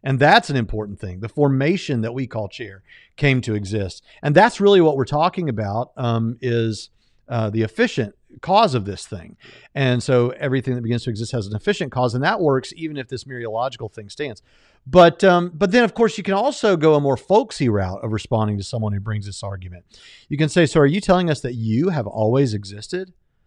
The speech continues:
"Well, no, of course, I've never, I, I haven't always existed." "Oh, so you came to exist." "Well, I'm just a collection of particles."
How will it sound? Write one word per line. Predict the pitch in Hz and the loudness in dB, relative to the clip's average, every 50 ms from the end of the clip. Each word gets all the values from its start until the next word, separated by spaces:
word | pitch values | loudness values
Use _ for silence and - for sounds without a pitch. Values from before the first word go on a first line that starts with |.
| _ _ _ _ _ - | _ _ _ _ _ 0
"Well, | 180 180 151 | 2 4 4
no, | 147 156 147 | 6 4 4
of | 123 - | 4 2
course, | - 175 139 - | 2 0 0 0
I've | - 120 147 165 | 0 -2 0 0
never, | 156 117 104 98 98 110 _ - | 0 -2 -2 -4 -8 -10 _ -6
I, | 123 147 170 | -4 -4 -4
I | 127 107 135 | -2 0 0
haven't | 160 143 107 101 | 0 0 0 -2
always | 95 92 90 85 | -4 -4 -4 -6
existed." | 90 90 98 101 92 - - 117 127 127 123 - _ _ _ - | -8 -10 -10 -12 -12 -12 -10 -10 -10 -10 -12 -16 _ _ _ 0
"Oh, | - 190 | 2 2
so | 147 - 151 | 2 2 0
you | 156 147 | 0 0
came | - - 180 175 170 165 | 2 2 2 2 2 2
to | 139 123 | 2 0
exist." | 120 117 104 123 170 180 110 82 80 - - _ _ _ _ _ _ | 0 -2 -2 -2 0 0 -2 -4 -8 -18 -20 _ _ _ _ _ _
"Well, | - 180 175 | -2 2 4
I'm | 180 180 190 | 4 4 2
just | 185 165 - | 0 -4 -6
a | - | -4
collection | - 156 151 139 - - 131 120 | 0 2 2 2 2 0 -4 -4
of | 104 | -2
particles." | - 143 160 175 156 - - - - - - - - | 0 2 2 2 2 0 -6 -12 -18 -18 -20 -20 -20